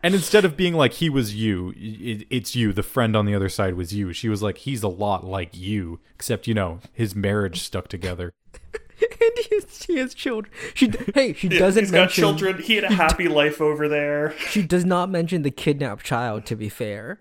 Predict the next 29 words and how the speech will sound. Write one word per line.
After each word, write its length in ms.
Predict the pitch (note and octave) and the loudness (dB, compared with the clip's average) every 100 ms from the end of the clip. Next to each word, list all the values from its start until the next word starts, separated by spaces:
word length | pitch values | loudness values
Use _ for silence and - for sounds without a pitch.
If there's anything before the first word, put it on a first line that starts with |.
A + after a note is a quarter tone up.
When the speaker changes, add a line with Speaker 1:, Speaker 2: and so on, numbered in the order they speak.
| - | 0
Speaker 2:
The 100 | C#3 | 0
kidnapped 680 | - F3+ C3 C#3 D3+ - - | 0 -4 -2 -2 -4 -10 -10
<laughs> 100 | C3 | 0
dying 440 | C#3 C#3+ B2 B2 | 2 4 2 2
child. 560 | B2+ C3 G#2+ A2+ D3 - B3+ - - | 0 -2 -2 -2 -2 -2 2 6 6
<laughs> 160 | - - | 4 -2
Speaker 1:
He 160 | F3+ D3 | 2 4
has, 240 | F#3+ - - - | 4 0 -8 -4
he 120 | G3 | -2
basically 680 | F#3+ - F#3+ - E3 E3+ D3 | -2 4 6 6 6 8 8
Speaker 3:
<laughs> 20 | |
I 20 | |
Speaker 1:
has 180 | D3 B2 | 8 4
one 340 | A2+ B2 B2+ | 4 6 8
and 120 | A#2+ | 8
a 40 | A#2 | 4
half 280 | A#2 G#2+ - | 2 0 -2
children. 680 | - G#2+ G#2 G#2+ G#2+ A2+ A#2 - _ _ _ _ _ | 0 0 2 -2 -2 -6 -10 -12 _ _ _ _ _
Speaker 3:
Well, 120 | B3+ D4+ | -2 2
no, 220 | G3+ F#3+ | 4 2
he, 180 | - - | -4 -6
she, 300 | - B3 - | -4 -2 -4
she 200 | C4+ D4 | -4 -4
saved 360 | - D#4 - | -4 -4 -4
the 120 | A#2 | -2
other 180 | G#2+ G#2 | -2 -4
child, 460 | - - F#2 G2 - | -4 -2 0 -2 -6
mostly. 560 | G#2+ G2+ - G#2 G2+ G2+ - - - - | -8 -8 -8 -6 -6 -6 -16 -20 -20 -12
Uh, 320 | G2+ G#2+ A#2+ | 0 0 0